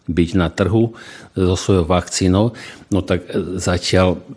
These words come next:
predsa nemôžem ani ja sa vyjadriť, že či si myslím, že je bezpečná, alebo nie je bezpečná. To musí povedať skutočne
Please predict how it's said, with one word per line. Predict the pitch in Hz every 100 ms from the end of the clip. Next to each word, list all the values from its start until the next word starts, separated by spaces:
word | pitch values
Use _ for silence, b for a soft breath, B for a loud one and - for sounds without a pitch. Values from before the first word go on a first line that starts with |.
| - -
predsa | 92 90 - 90
nemôžem | 87 95 101 95 92
ani | 87 85 85
ja | 92
sa | 85 90 80
vyjadriť, | 87 87 82 80
že | -
či | - 92
si | -
myslím, | 87 85 - 82
že | 80
je | 73
bezpečná, | 87 - 85 - - 80
alebo | 82 85
nie | 85 90
je | 87
bezpečná. | 85 - 90 - 95 82 - B B -
To | 87 92
musí | 92 104 -
povedať | 90 85 87
skutočne | - 95 85 - -